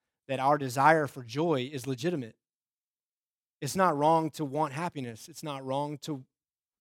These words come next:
to want to experience joy, but that our joy can only fully be realized in him.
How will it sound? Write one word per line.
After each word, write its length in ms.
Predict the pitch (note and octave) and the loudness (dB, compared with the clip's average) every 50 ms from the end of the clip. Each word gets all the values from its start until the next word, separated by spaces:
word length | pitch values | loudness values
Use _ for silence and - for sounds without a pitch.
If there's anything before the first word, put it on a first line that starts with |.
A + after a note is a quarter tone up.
| _ | _
to 80 | - D3+ | -10 -10
want 420 | C#3 C3+ C#3 D#3 D#3+ E3+ F3 - - | -8 -4 -2 0 0 0 0 -4 -8
to 120 | - D#3 | -8 -8
experience 600 | C#3+ B2 - - - D#3 D#3 D#3 D3+ D3 C#3 A#2+ | -8 -8 -10 -6 -2 -2 0 0 -2 -4 -6 -10
joy, 560 | C3+ C#3 B2+ D#3 F#3 F3+ C#3+ B2 A#2+ A#2+ C#3 D3+ _ _ _ _ _ _ _ _ _ _ _ _ _ _ _ _ _ _ _ _ _ | -14 -10 -6 -4 -2 -2 -2 -2 -4 -6 -10 -16 _ _ _ _ _ _ _ _ _ _ _ _ _ _ _ _ _ _ _ _ _
but 160 | C3 D#3+ D#3 | 0 0 2
that 120 | - D#3+ D3+ | 4 4 6
our 100 | D3+ D3 | 4 4
joy 300 | D3 B2+ D#3+ F3 F3+ E3+ | 2 0 0 0 0 0
can 120 | - F3 | 0 -2
only 220 | D#3+ D#3 D3+ C#3+ B2+ | -4 -4 -4 -4 -6
fully 380 | - - - F3 F3+ F3 D#3+ | -8 -10 -6 -2 0 0 0
be 100 | C#3+ C#3 | 0 0
realized 580 | C3 C3+ D3+ D#3+ D3+ C3+ B2+ A#2+ A#2+ A#2 - - - | -2 0 0 2 2 2 2 0 -2 -4 -8 -10 -8
in 160 | D#3 D3+ C#3+ | -6 -6 -6
him. 320 | C3 D3 D3+ C3 A2+ G2+ | -6 -6 -8 -8 -10 -10